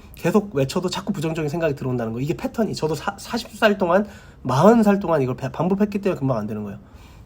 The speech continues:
이걸 아시고, 어, 긍정학원을 외칠 때 이게 시간이 걸려도 괜찮다. 그러니까 해보자. 그러면 어느새 생각보다 훨씬 빠른 속도로 우리가 바뀌고 있다는 거.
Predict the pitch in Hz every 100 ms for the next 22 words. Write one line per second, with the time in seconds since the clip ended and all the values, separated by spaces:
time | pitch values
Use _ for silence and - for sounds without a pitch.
0 | - 135 123 120 131 143 135 - - -
1 | - - 139 120 117 135 135 131 135 139
2 | 170 208 - - - - - - - -
3 | - 147 143 151 202 220 - - - 139
4 | 180 196 - - - - 208 202 190 139
5 | 147 160 151 143 - 127 127 - 139 202
6 | 180 127 127 - - 143 135 196 156 165
7 | - 226 233 220 180 - 220 220 208 220
8 | 196 190 185 143 135 - 147 127 113 107
9 | -